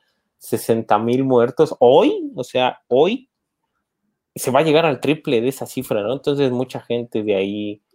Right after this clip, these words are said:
eh, se está agarrando. Creo que, eh,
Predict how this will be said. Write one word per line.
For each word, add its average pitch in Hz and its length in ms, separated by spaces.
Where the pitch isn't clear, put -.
eh, 104 320
se - 140
está 113 180
agarrando. 120 680
Creo 165 220
que, 135 400
eh, 107 320